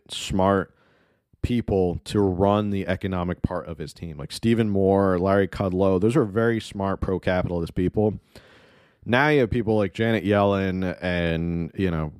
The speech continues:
whoever. And to be fair, he put Jerome Powell in. Jerome Powell is still there, and he's not doing a great job. Um, but we're really in for a world of hurt. And so,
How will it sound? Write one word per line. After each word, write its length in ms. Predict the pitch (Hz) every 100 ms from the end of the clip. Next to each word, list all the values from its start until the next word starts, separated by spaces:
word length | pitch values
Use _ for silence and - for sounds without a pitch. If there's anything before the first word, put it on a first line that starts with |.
| -
whoever. 680 | 101 98 104 101 92 87 -
And 320 | 98 95 92 _ _ _ _ _ _
to 100 | -
be 140 | 131 139
fair, 300 | 120 113 104
he 120 | 101
put 220 | - 123
Jerome 340 | 95 98 98 90
Powell 440 | 87 85 92 95
in. 200 | 95 95
Jerome 240 | 95 90
Powell 340 | 85 85 85 85
is 60 |
still 220 | - 90 80
there, 360 | 82 90 90 -
and 140 | 85
he's 120 | 85
not 160 | 90 87
doing 200 | 87 85
a 40 |
great 220 | 80 87 82
job. 360 | 90 87 82 - - - - - _
Um, 340 | 98 92 90
but 160 | 78 85
we're 160 | 117 147
really 640 | 131 123 113 104 95 76 _ _ _ _ -
in 200 | 110 104
for 160 | 104
a 60 | 92
world 360 | 85 95 92 85
of 120 | 76
hurt. 400 | - 92 80 - -
And 960 | 95 90 90 87 85 - - - - - - - _ _
so, 400 | - 82 80